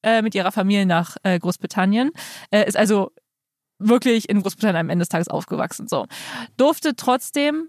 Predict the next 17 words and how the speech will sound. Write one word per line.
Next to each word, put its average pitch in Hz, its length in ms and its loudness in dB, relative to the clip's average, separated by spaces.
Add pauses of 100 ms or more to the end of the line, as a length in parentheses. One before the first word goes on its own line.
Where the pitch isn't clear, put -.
(140)
war 208 100 2
es 202 80 -2
halt 202 180 -2
eine 185 200 0
sehr, 170 560 2 (560)
ähm, 175 500 -2 (240)
traditionelle 185 480 0
Familie. 262 640 2 (240)
Das - 200 -12
heißt, 180 220 -4
sie 190 80 -6
durfte 185 260 -2
halt 175 160 -2
auch - 200 -6
nicht 180 160 -8
aufs - 420 -10 (160)
College 233 380 0